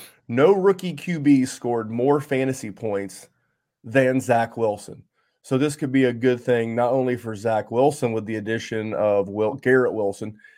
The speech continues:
and Breece Hall, but if you can get some cheap Zach Wilson out there, may, now may not be a bad time.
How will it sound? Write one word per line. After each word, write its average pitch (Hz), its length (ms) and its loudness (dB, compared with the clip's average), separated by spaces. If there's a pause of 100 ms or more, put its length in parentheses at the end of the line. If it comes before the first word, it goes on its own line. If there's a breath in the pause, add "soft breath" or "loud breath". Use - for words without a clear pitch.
(200 soft breath)
and 113 760 -2 (100)
Breece 135 260 0
Hall, 147 360 4
but 113 280 -2 (380)
if 117 240 -10
you 135 140 0
can 220 160 -10
get 165 160 -6
some 123 240 -4
cheap 139 320 -4
Zach 110 320 -2
Wilson 117 340 -4
out 90 180 -4
there, 98 160 -4
may, 104 280 -4
now 117 300 0
may 135 120 0
not 113 220 -2
be 117 100 -4
a 113 80 2
bad 107 320 -2
time. 117 340 0